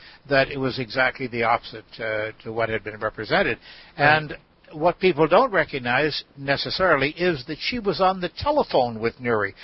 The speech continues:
Speaker 1: She wasn't in the studio with him. She was on the telephone, so she had access, and she had people all around her who could
Speaker 2: Sure.
Speaker 1: rush up to her with a piece of paper and stick it under her nose, of course.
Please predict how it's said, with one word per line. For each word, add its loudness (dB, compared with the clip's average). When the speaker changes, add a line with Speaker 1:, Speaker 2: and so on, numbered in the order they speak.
Speaker 1:
She 0
wasn't 2
in 0
the -2
studio 2
with -2
him. -16
She -8
was -4
on 4
the 4
telephone, 4
so 4
she 0
had 6
access, 4
and -4
she 0
had 6
people -2
all 6
around 4
her 2
who -2
could 4
Speaker 2:
Sure. 4
Speaker 1:
rush 6
up 0
to -4
her 6
with 2
a -2
piece -4
of -2
paper 4
and -2
stick -4
it 6
under 2
her 2
nose, 2
of -8
course. 2